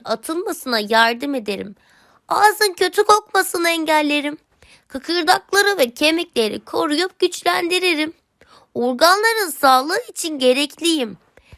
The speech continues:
Lifli ve sulu yapım sayesinde sindirim ve boşaltım sistemlerini iyileştiririm.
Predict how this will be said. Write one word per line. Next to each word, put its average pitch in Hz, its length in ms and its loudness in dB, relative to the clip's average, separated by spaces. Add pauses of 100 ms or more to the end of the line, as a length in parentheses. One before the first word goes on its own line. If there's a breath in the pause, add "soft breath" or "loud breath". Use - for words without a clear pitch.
(160 soft breath)
Lifli 320 500 -4
ve 285 140 2
sulu 349 300 0
yapım 294 420 0
sayesinde 285 960 0
sindirim 269 680 -2
ve 302 200 -2
boşaltım 339 600 2
sistemlerini 339 920 0
iyileştiririm. 359 1040 0